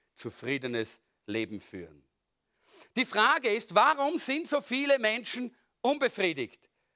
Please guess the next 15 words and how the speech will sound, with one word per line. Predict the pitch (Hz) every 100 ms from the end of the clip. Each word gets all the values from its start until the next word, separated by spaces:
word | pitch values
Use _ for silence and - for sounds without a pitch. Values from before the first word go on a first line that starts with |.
| _ _ -
unzufrieden? | 285 269 - - 170 127 85 71 _ _ _ _ -
Und | 226
die | 233
Bibel | - 320 339 214
sagt, | 156 156 240 - _ _ _
das | 233 247
ist | -
deshalb, | 262 285 202 233 - -
weil | 156 214 294
sie | - 277 277 - _ _ _ _ -
am | 226 -
falschen | 214 277 - 247
Ort | 214 233
nachschauen, | 214 202 - - 165 127 101 _ _
suchen | - - 294 269 214 147